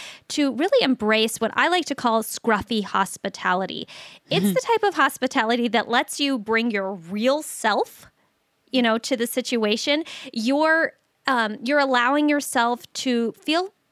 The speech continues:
Speaker 1: be free to show your real struggles, um, to show your real life, you know, unless you're some, you know, spotted unicorn, mythical creature. We know that you eat dish,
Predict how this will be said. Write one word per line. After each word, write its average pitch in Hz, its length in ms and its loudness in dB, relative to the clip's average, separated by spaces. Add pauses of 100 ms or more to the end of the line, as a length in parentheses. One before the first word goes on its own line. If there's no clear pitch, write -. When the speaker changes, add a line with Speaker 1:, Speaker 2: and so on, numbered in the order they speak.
(100)
Speaker 1:
be 302 160 2
free 294 360 0
to 262 520 2
show 254 180 0
your 254 200 0
real 269 540 0
struggles, - 680 -2 (460)
um, 240 260 2
to - 120 -4
show 453 280 0
your 427 140 2
real 392 220 4
life, 302 380 0
you 277 100 0
know, 269 160 2
unless 277 440 0
you're 330 160 0
some, 294 560 0
you 269 120 -2
know, 240 160 0
spotted 269 520 0
unicorn, 214 720 2
mythical 240 360 0
creature. 294 380 0
We 262 160 2
know 370 260 2
that 349 160 0
you 277 160 0
eat 285 240 -2
dish, 254 280 0